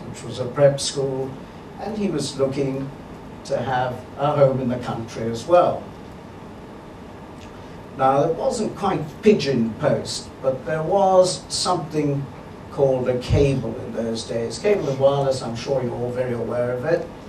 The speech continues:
And cables came in saying, "Do you realize your partners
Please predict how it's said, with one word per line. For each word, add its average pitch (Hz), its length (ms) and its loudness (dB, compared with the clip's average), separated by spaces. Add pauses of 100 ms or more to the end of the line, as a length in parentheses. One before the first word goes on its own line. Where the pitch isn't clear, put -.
(640)
And 151 220 -2
cables 185 580 4
came 135 380 4
in 208 400 4 (840)
saying, 139 680 4
"Do 151 80 -4
you 156 100 -2
realize 131 1040 4 (120)
your 123 300 0 (140)
partners 135 1000 2